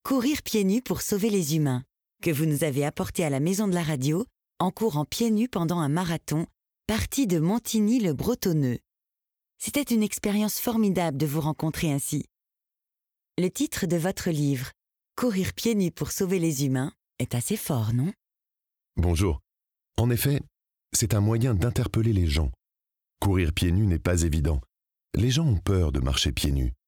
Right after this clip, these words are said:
Speaker 2: C'est ancré dans plusieurs générations. Les gens ne se rendent pas compte, mais quand ils s'expriment,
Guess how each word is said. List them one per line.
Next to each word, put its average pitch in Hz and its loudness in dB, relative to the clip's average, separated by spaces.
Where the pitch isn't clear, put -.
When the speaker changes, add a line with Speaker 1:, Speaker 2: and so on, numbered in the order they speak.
Speaker 2:
C'est 113 0
ancré 92 2
dans 73 2
plusieurs 82 2
générations. 78 2
Les 92 2
gens 98 2
ne 90 4
se 107 2
rendent 85 2
pas 90 2
compte, 120 0
mais 107 2
quand 131 0
ils 110 0
s'expriment, 117 0